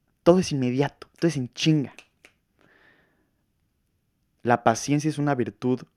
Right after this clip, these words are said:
muy útil porque todos esos objetivos y metas que estás buscando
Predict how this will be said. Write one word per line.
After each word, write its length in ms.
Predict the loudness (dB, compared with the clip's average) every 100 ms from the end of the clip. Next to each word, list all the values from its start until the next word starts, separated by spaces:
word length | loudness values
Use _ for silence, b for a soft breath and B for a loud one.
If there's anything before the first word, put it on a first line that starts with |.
| _
muy 500 | -6 0 6 6 6
útil 460 | 4 4 -4 -6 -10 _ _ _ -6
porque 500 | -6 0 0 0 _ _ _ _ _ _ _ _ _ _ _ _
todos 440 | 2 4 4 4 0
esos 380 | 0 -2 -2
objetivos 840 | -2 -4 -8 -10 -6 -4 -2 -2 -6
y 80 | -8
metas 440 | -6 -4 -6 -6
que 80 | -10
estás 320 | -8 -6 -6
buscando 640 | -8 -12 -8 -6 -6 -10